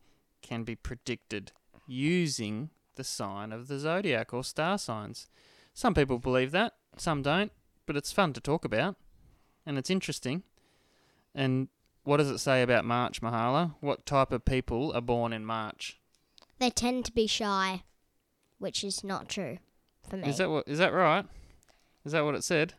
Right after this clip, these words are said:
Speaker 2: March tend to be shy.
Speaker 1: Yeah. Okay. I, I, um,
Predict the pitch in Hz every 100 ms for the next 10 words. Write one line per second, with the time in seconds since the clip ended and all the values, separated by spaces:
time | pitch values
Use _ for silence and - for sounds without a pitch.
0 | - 262 277 294 285 - - - 254 262
1 | 247 240 240 - 220 185 170 180 180 -
2 | _ _ _ _ _ _ _ _ 165 151
3 | 104 120 _ _ _ _ _ 151 - 131
4 | 214 _ _ - 135 131 131 143 143 139
5 | 131 127 120